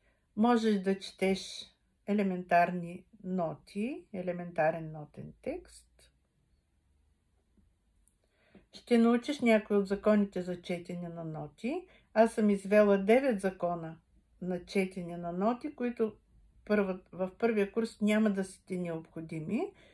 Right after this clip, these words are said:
Ще учим само първите два от законите за четене на ноти, изведени от мен самата,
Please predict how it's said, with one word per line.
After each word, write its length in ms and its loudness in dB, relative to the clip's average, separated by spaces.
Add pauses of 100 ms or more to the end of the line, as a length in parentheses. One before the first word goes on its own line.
(360)
Ще 240 -4
учим 360 0
само 420 0
първите 480 -2
два 640 0
от 200 -2
законите 680 -2
за 160 -4
четене 500 -4
на 180 -8
ноти, 380 -8
изведени 640 -2
от 160 -6
мен 200 -4
самата, 380 -12